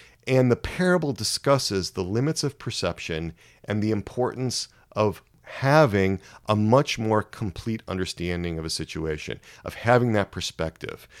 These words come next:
of being able to take some distance and look at things from multiple perspectives. Now, the rollicking American poet John Godfrey Saxe in eighteen seventy-two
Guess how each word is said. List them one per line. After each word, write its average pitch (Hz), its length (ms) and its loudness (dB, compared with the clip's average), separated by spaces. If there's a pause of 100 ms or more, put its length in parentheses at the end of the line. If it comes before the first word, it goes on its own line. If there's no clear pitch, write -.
(140)
of 85 200 -6
being 127 180 2
able 113 220 2
to 92 80 -6
take - 260 -4
some 92 180 -4
distance 85 440 -4
and 85 100 -4
look 87 160 -4
at 85 80 -4
things 80 220 -6
from 87 160 -6
multiple 82 400 -6
perspectives. - 840 -10 (840)
Now, 110 240 4
the 101 180 2
rollicking 156 800 6
American 117 640 4
poet 90 400 0
John 110 340 4
Godfrey 101 460 2
Saxe - 580 -2 (300)
in - 180 -2
eighteen 156 440 0
seventy-two 104 840 2